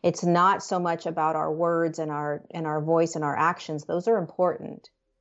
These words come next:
but this is more important. The light is more powerful than our voice. The light is more powerful than our, than our actions, than our body movements, than the things that we do. Um, and the more we remember this, the faster we're gonna shift that dark.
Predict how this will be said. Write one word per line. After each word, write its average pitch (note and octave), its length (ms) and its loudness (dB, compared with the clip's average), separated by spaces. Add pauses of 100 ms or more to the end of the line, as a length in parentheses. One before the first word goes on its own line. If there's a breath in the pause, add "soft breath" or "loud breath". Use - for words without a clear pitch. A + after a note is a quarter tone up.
(240)
but E3 140 -4
this F3 180 0
is D3+ 160 -8
more D3+ 240 -4
important. - 540 -10 (720)
The F3 100 2
light F3 280 4
is D#3+ 120 -4
more D#3+ 180 -6
powerful D3+ 520 -6
than D3 140 -16
our D3+ 140 -12
voice. D#3 520 -10 (180)
The F3 100 -2
light F3 280 4
is E3+ 140 -4
more D#3+ 140 -6
powerful D#3 560 -4
than D3+ 180 -6
our, D3 360 -4
than D#3+ 200 -2
our D3 300 -2
actions, D3 580 -2
than D3+ 160 -2
our D#3 100 -2
body D3 360 2
movements, D3 580 -2
than D3 160 -2
the D3 100 0
things D#3 360 0
that C#3+ 140 -2
we D3 140 0
do. D3 380 4 (680 loud breath)
Um, D3+ 280 2
and D#3+ 140 4
the D#3 60 4
more E3+ 260 6
we E3+ 100 4
remember D#3 500 2
this, C#3 440 -8 (180)
the E3 80 -4
faster D3+ 500 -2
we're D#3 120 -2
gonna C#3+ 200 -8
shift D3+ 400 -8
that - 240 -4
dark. - 380 -8